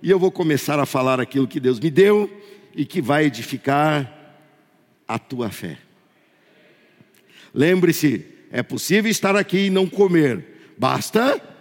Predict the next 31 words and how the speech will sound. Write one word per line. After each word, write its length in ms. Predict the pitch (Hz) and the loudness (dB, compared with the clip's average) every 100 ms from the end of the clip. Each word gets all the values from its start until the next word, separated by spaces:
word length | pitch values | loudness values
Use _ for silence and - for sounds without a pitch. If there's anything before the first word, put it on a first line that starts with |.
| - _ _ - | -20 _ _ -4
não 240 | 135 165 | 0 2
se 140 | - 156 | 0 -2
alimentar 540 | 165 170 165 - 139 | 0 -2 -4 -4 -4
daquilo 320 | 139 - 131 | -4 -6 -6
que 60 | - | -6
está 160 | 151 135 | -6 -6
sendo 340 | - 131 135 | -4 -4 -4
dado. 400 | 120 104 92 147 _ - - | -4 -4 -4 -12 _ -20 -2
Por 160 | 147 151 | 2 4
isso, 260 | 214 - | 2 -2
se 80 | 285 | -4
você 320 | 208 - 226 | -4 0 0
já 160 | 214 226 | 2 -2
fez, 540 | - 196 220 185 131 - - - - - _ _ _ _ _ _ - | -2 4 6 4 0 -10 -20 -20 -20 -20 _ _ _ _ _ _ -6
já 180 | - 208 | 0 0
rompeu 840 | 247 220 170 - 254 311 330 415 - | 0 -2 -4 0 4 4 2 -6 -4
barreiras 600 | 190 202 - 233 269 - | -2 -2 0 -2 -2 -2
para 140 | 226 | 0
estar 360 | 214 - 220 294 | -2 0 0 0
aqui, 400 | - - 196 120 - - - _ _ | 0 2 2 2 -4 -20 -20 _ _
não 540 | - 127 180 202 220 202 | 0 2 4 2 0 -2
se 180 | - | -6
perca 380 | 202 170 180 175 | 0 2 2 -2
por 400 | 175 - 185 185 | -6 -4 -2 0
nada, 360 | 139 127 117 135 | 0 0 -2 -4
não 200 | 196 202 | -4 -6
se 160 | - | -8
distraia, 680 | 190 180 - 202 196 185 143 - - - - | -10 -10 -4 0 2 2 0 -4 -20 -20 0
dedique-se 720 | 185 208 135 214 - - 214 - | 4 4 2 -4 -2 -2 -2 -2
ao 340 | - 202 208 196 | -2 0 2 0
máximo 1120 | 196 175 175 196 208 160 - 185 165 170 | 0 0 2 2 2 -2 -4 0 4 4